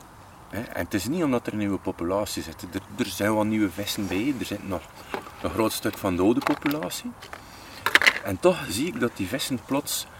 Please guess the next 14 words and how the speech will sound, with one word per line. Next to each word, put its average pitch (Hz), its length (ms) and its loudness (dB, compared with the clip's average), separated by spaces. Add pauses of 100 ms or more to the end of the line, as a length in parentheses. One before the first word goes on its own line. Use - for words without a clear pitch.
(440)
andere 120 560 6
routes 107 480 0
beginnen 117 320 0
te - 100 -6
kiezen. 127 420 -4 (560)
Hè, 123 240 -4
dus 110 240 -2
zelfs 139 380 6
hun 120 180 2
eigen 139 340 0
structureel 131 1000 2
gedrag, 95 520 -2 (200)
denk 190 300 2
ik, 254 200 0